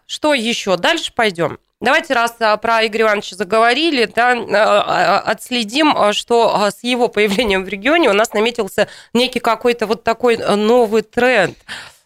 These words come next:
А, друзья, у нас, а, мэры, а, городов теперь вот как Чип и Дейл, которые спешат на помощь, а, и когда нами руководит вот, а, экс-замминистра М Ч С, а, России, наверное, по-другому и быть не должно.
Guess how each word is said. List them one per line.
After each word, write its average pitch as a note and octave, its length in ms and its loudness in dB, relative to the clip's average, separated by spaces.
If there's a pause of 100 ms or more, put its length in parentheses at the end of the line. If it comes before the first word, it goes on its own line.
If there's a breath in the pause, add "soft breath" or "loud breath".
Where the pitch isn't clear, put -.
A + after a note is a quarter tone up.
(100)
А, E3 260 2
друзья, G3 480 0
у E3 40 2
нас, F#3+ 380 -2
а, F#3+ 360 2
мэры, G#3+ 720 2
а, D#3 240 -2
городов F3 560 -2
теперь F#3 320 -4
вот F3 200 -2
как E3+ 220 -6
Чип - 240 -8
и F3 40 -2
Дейл, A3 320 2
которые F3 400 -2
спешат - 480 -2
на F3+ 120 2
помощь, C4+ 400 0 (360 loud breath)
а, - 100 0
и F#3 300 0
когда F#3 420 0
нами F3 240 2
руководит F3 600 -2
вот, D#3 280 -10
а, D#3+ 240 0
экс-замминистра F3 1300 -2
М E3+ 120 0
Ч A3+ 300 0
С, D4 140 -6
а, E3 260 2
России, F3+ 460 -2 (180 loud breath)
наверное, G#3+ 320 0
по-другому F3+ 560 0
и A3+ 200 -4
быть G#3+ 240 -4
не E3+ 100 2
должно. F3+ 420 0